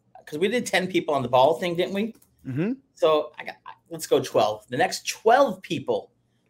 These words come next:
Speaker 1: that order fifty dollars worth of Mushroom Life products,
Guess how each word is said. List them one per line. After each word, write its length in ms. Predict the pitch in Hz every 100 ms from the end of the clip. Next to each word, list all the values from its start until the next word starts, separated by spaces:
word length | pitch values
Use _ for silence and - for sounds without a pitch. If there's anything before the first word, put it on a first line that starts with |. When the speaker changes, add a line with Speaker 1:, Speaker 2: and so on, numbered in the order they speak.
| -
Speaker 1:
that 100 | 139
order 360 | 170 165 143
fifty 480 | 123 - 180 180 170
dollars 400 | 147 147 143 127
worth 280 | 139 139 135
of 220 | 131 117 -
Mushroom 480 | 139 135 127 135 127
Life 260 | 120 113 -
products, 540 | 120 110 117 127 -